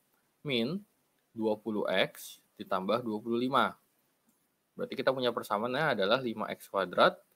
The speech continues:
dikurang dua puluh X tambah dua puluh lima. Nah, perlu diketahui jika kita punya persamaan kuadrat, itu A X kuadrat tambah B X tambah C, jika nilai A-nya bernilai positif,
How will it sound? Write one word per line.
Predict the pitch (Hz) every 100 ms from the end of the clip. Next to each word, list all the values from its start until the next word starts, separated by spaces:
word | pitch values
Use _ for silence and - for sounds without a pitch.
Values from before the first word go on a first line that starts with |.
| _ _ _ _
dikurang | 110 - 104 104 143 196 - _ _ _ -
dua | 107 101
puluh | 110 98
X | - 135 - -
tambah | 101 98 110 - _ _
dua | 104 95
puluh | - 98
lima. | 98 92 85 _ _ - - _
Nah, | 107 104
perlu | 143 208
diketahui | 190 135 175 233 147
jika | 120 127
kita | 127 180
punya | 185 190
persamaan | 180 165 143 143 175 107 95 107 -
kuadrat, | 120 107 90 92 107 -
itu | -
A | 101
X | - -
kuadrat | 101 101 113
tambah | 107 107 101
B | 101 98
X | 107 -
tambah | 104 107 147
C, | - 92 90 95 - _ _ _ _ _
jika | 123 -
nilai | 208 165 143
A-nya | - 208 196 107 120
bernilai | 120 113 113 113
positif, | 110 - 113 92 104